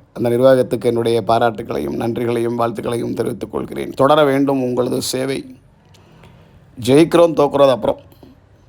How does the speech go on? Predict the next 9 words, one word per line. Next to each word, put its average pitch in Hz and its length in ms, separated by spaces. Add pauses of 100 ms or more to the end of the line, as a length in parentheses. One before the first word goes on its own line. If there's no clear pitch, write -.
(760)
But 120 140
ஒருத்தன் 120 240
பசியோடு 147 440
இருக்கிறான்னு 139 280
தெரிஞ்சு 127 360
உணவளிக்கிற 120 720 (1900)
இதை 120 140
மட்டும் 127 200
கைவிட்டுறாதீங்க. 127 580